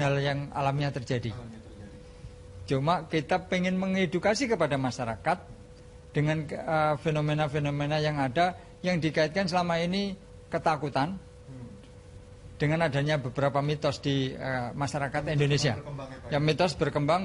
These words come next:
Speaker 1: bahwa kalau terjadi fenomena gerhana bulan
Speaker 2: Hmm.
Speaker 1: berbarengan dengan, eh, fase supermoon, itu biasanya ada bencana-bencana.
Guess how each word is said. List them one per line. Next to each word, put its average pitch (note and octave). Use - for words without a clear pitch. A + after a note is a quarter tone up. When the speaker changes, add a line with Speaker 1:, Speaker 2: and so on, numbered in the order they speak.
Speaker 1:
bahwa C#3+
kalau B3
terjadi D#3+
fenomena E3
gerhana D3
bulan B2
Speaker 2:
Hmm. A#2
Speaker 1:
berbarengan C#3+
dengan, C#3+
eh, C#3+
fase D3
supermoon, D#3
itu F3+
biasanya C#3+
ada C#3+
bencana-bencana. B2+